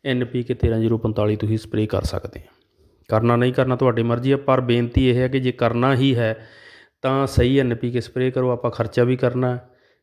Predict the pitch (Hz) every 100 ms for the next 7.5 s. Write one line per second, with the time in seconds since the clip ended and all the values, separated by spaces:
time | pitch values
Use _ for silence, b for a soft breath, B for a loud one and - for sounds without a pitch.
0 | - 135 127 113 123 113 135 131 131 131
1 | 127 127 127 120 b b b _ 123 120
2 | 143 151 151 147 147 - 147 156 - 131
3 | 123 123 123 123 117 123 117 120 117 113
4 | 131 123 113 117 113 110 117 117 113 107
5 | 104 104 98 92 95 - - _ _ _
6 | _ _ _ _ _ _ _ _ - 110
7 | 110 120 127 127